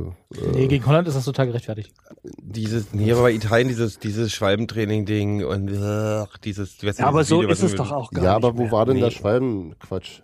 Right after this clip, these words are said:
Speaker 3: Ja,
Speaker 1: Dieses
Speaker 3: das ist ja
Speaker 1: Mal?
Speaker 3: genau das Ding. Das, nee, es ist halt immer, immer diese, es sind immer wieder die gleichen Dinger, die aus dem, aus dem Topf geholt werden. Wollte Phil was sagen?
Speaker 2: Ja.
Speaker 4: Mhm.
Speaker 2: Phil wird gefordert.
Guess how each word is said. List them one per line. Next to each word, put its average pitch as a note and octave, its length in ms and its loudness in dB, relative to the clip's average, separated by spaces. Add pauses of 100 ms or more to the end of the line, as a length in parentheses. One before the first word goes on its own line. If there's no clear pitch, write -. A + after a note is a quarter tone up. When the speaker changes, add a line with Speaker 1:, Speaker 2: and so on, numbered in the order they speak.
Speaker 3:
Ja, B2+ 220 4
Speaker 1:
Dieses G2+ 100 -2
Speaker 3:
das A#2 80 -2
ist B2 60 -8
ja C#3 60 2
Speaker 1:
Mal? B2 60 0
Speaker 3:
genau A#2+ 140 4
das A2+ 100 -4
Ding. A#2+ 160 -2
Das, G2+ 140 -8
nee, B2 160 0
es B2 100 -2
ist B2 140 -6
halt B2 160 2
immer, A#2+ 120 -2
immer B2 200 0
diese, B2 280 0
es G#2+ 140 -4
sind A#2+ 160 -2
immer B2+ 180 2
wieder A#2+ 120 2
die G#2+ 80 -2
gleichen A2+ 260 0
Dinger, A2 160 2
die G2 140 0
aus G2 140 -2
dem, G2+ 240 -4
aus - 160 -6
dem G2+ 100 -12
Topf - 200 -10
geholt F2+ 360 -6
werden. E2+ 320 -8 (240)
Wollte G#2 180 -4
Phil B2 140 -8
was A2+ 160 -6
sagen? A2+ 200 -6
Speaker 2:
Ja. B2+ 180 2 (140)
Speaker 4:
Mhm. F3 320 4 (440)
Speaker 2:
Phil D#3+ 180 -2
wird D#3+ 120 -4
gefordert. D3 440 0